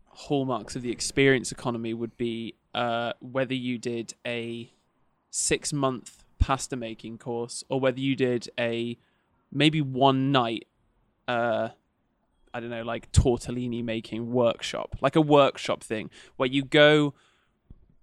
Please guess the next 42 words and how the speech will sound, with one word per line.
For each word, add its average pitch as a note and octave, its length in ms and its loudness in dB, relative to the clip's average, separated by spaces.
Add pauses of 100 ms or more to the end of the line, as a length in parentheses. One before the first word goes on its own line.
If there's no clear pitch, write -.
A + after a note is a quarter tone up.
(140)
possibly F#3 480 4
with E3 100 4
someone D#3+ 240 2
you've C#3 160 0
never D3 180 0
met D3+ 180 4
before, C3+ 260 0
like, C3+ 160 4
on B2+ 100 0
a, C3 80 0 (140)
like, C3+ 200 2
a C#3 40 -4
date C3 500 2 (440)
or, B2 560 0
you D#3 100 0
know, A#2+ 220 2
just, C3+ 220 -6
like, C#3 120 -6
a C3+ 40 -14
couple D3 280 2
of C#3 80 0
friends. B2+ 460 0 (340)
You D3 100 -2
get C#3+ 180 6
a C#3+ 40 0
bit D#3+ 220 0
pissed D#3 340 -2
while C3+ 100 -2
you're B2+ 120 -2
doing B2 320 -4
it A#2 240 -8 (220)
and C3 120 -6
you C3 60 -4
make B2 260 -4
it, - 60 -10
and C#3+ 100 -2
then C#3 120 -2
that's - 280 2
it. C3 200 -4
Like, C3+ 220 2
it, D3 140 -2
it A#2+ 120 -4